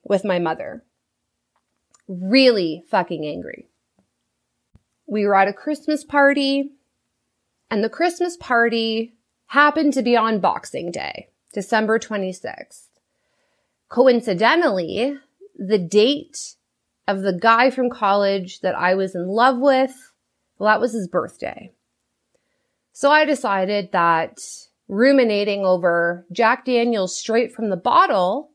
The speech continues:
was going to be a happy solution. And it worked until it didn't, because all my mother had to do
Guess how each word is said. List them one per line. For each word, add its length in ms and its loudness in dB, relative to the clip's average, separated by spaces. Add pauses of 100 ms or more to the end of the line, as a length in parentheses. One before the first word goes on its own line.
(180)
was 240 -4
going 300 2
to 140 -6
be 400 -6
a 80 -6
happy 480 -2
solution. 800 -10 (640)
And 100 -2
it 100 4
worked 260 4
until 260 2
it 140 -4
didn't, 500 2
because 520 -4
all 220 4
my 160 0
mother 340 -2
had 260 -6
to 60 -12
do 500 -4